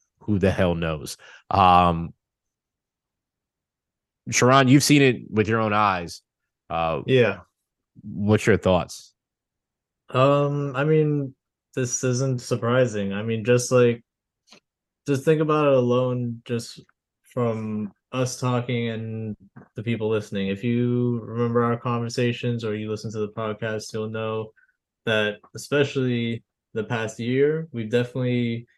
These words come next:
Speaker 2: increased the amount we talk about New Balance. Like,
Speaker 1: Yeah.
Speaker 2: from the top of the year, it, like, grew more and more. It was probably once every, like,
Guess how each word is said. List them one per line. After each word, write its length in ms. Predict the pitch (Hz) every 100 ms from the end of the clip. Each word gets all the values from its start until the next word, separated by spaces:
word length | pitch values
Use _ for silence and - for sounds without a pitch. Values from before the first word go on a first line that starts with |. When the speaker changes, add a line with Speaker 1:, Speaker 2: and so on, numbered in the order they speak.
| _
Speaker 2:
increased 720 | 123 123 120 131 120 117 -
the 120 | - 113
amount 460 | 110 110 110 110 - _
we 140 | 120
talk 300 | 110 117 113
about 280 | 113 110 104
New 180 | 110 113
Balance. 500 | 110 107 104 104 -
Like, 200 | 107 101
Speaker 1:
Yeah. 100 | 87
Speaker 2:
from 100 | 87
the 140 | 104 110
top 240 | 120 113
of 80 | 120
the 80 | 117
year, 480 | 117 113 110 110 - _ _ _
it, 220 | 117 104
like, 260 | 110 107 101
grew 340 | 120 117 117
more 360 | 113 117 117 113
and 100 | 107
more. 420 | 110 104 98 101
It 60 | 110
was 180 | 110 104
probably 360 | 127 117 117
once 400 | 110 110 117 110
every, 320 | 110 110 113 110
like, 280 | 104 101